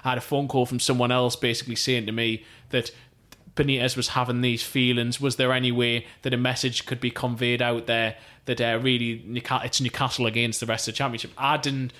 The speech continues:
share those same views, so I basically had to get the message back that I wasn't gonna write something along those lines. I was quite happy to,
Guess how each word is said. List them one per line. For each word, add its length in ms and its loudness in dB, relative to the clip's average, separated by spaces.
share 380 2
those 240 2
same 300 0
views, 400 2
so 100 0
I 80 2
basically 340 0
had 100 0
to 40 -6
get 140 -2
the 60 -4
message 340 -4
back 240 -2
that 160 -8
I 380 0
wasn't 280 0
gonna 140 2
write 220 0
something 240 -4
along 180 -2
those 220 2
lines. 240 0
I 100 -2
was 140 -2
quite 240 -2
happy 300 -2
to, 200 -2